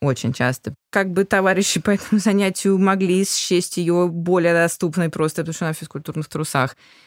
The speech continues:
Более того, совершенно непонятно, что делать, когда у тебя месячные. Более того, если ты член кружка физкультуры, тебе нужно участвовать в разных агитационных мероприятиях,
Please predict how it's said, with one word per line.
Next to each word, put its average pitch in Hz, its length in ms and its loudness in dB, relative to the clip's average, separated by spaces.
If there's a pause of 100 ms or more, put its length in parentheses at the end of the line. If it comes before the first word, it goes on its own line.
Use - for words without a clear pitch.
(140)
Более 185 240 2
того, 190 160 2
совершенно 170 320 -2
непонятно, 175 260 2
что - 140 -4
делать, 165 180 0
когда 156 240 -2
у 147 40 0
тебя 147 220 -2
месячные. - 580 -2 (600)
Более 175 280 4
того, 156 260 2
если 156 160 -2
ты 175 60 -2
член 196 280 2
кружка 180 360 -2
физкультуры, 233 520 -4
тебе 196 220 -2
нужно 185 220 2
участвовать 180 420 -2
в 160 40 -2
разных 175 280 2
агитационных 156 680 -2
мероприятиях, 170 840 -2